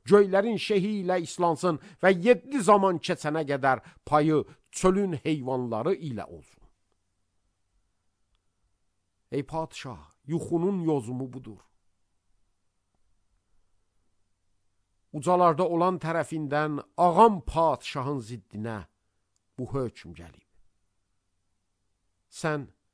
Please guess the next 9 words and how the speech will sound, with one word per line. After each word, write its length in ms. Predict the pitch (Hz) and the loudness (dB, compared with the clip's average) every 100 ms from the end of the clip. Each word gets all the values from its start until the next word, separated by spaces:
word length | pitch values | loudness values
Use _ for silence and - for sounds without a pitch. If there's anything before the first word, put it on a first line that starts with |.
| _ _ _ _ - | _ _ _ _ -6
insanlar 640 | 165 135 165 160 165 170 | -6 -4 -4 -2 -2 0
arasından 800 | 156 139 - 139 123 120 131 120 | -2 -2 -6 -8 -6 -6 -6 -6
qovulacaqsan. 840 | 123 107 110 98 120 - - 80 - _ _ _ _ _ _ _ _ _ _ _ _ _ _ | -6 -6 -8 -8 -12 -14 -18 -20 -20 _ _ _ _ _ _ _ _ _ _ _ _ _ _
Çöl 220 | - 247 | -2 2
heyvanları 580 | 247 208 190 180 170 175 | 4 4 2 2 2 -2
ilə 260 | 165 160 160 | -4 -4 -4
yaşayacaqsan. 880 | 151 143 147 135 120 131 - 120 104 - _ _ _ _ _ _ _ _ _ _ - | -4 -6 -8 -8 -8 -10 -12 -14 -16 -18 _ _ _ _ _ _ _ _ _ _ -8
Sənə 340 | 151 156 170 151 - | -4 0 0 0 0
öküz 480 | 170 - 262 233 | -2 -2 -4 -6